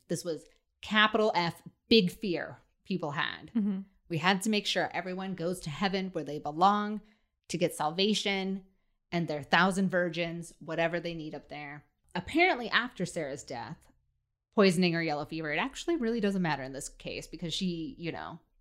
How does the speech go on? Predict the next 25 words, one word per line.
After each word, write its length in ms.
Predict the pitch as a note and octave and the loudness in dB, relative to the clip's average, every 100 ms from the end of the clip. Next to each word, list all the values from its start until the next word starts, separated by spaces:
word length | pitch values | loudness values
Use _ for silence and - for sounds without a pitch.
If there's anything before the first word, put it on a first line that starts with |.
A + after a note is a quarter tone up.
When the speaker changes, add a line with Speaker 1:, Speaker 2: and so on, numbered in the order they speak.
| - | 2
Speaker 1:
plot 220 | F3+ - | 2 2
twist, 440 | - F2 - - - | -8 -14 -16 -18 -14
she 180 | - A#3 | -4 2
died. 400 | F3+ C3+ C3 F#3 - _ _ | 2 2 -2 -10 -14 _ _
Speaker 2:
Mm-hmm. 280 | B3+ F3+ E3 G#3+ _ _ - | -4 -2 -6 -10 _ _ -6
Speaker 1:
The 80 | E3+ | -2
mourners 840 | E3 F#3 A3+ C4+ G3+ A#2 A2 - | 0 0 2 2 0 -4 -10 -12
forgot 400 | - F3 F3+ - | -10 -4 -4 -6
to 80 | F#3+ | -10
cover 460 | - A3 A3 A#3+ A#3+ | -10 -8 -4 -6 -6
one 480 | F#3 F3 F3+ F3 | -4 -2 -2 -4
mirror 320 | E3+ D#3+ D3+ - | -6 -6 -8 -10
in 120 | D3 | -12
the 80 | C#3+ | -12
house, 420 | B2+ C3+ - - - | -14 -18 -18 -20 -10
one 420 | D#3 E3+ G3+ A3+ - | -4 -2 -2 -4 -12
single 640 | - - - G#3 A3+ A#3 | -20 -10 2 2 2 -2
mirror 460 | A3+ F#3 D#3+ D3 D3 _ - | 0 0 0 -2 -10 _ -8
on 140 | D#3+ | -8
this 160 | D3 - | -6 -10
huge 460 | - C#4 G#4+ A4+ A4+ | 2 12 12 12 10
plantation. 1040 | B4 B4+ B4 C5 A4 A4 A#3 F#3 A3 - - _ _ _ _ _ | 6 6 6 6 8 6 6 6 4 0 -8 _ _ _ _ _
We 60 | E3 | -10
forgot 440 | D#3+ D#3 F3+ G3+ - | -8 -6 -4 -6 -8
one. 280 | E3 D#3 | -12 -10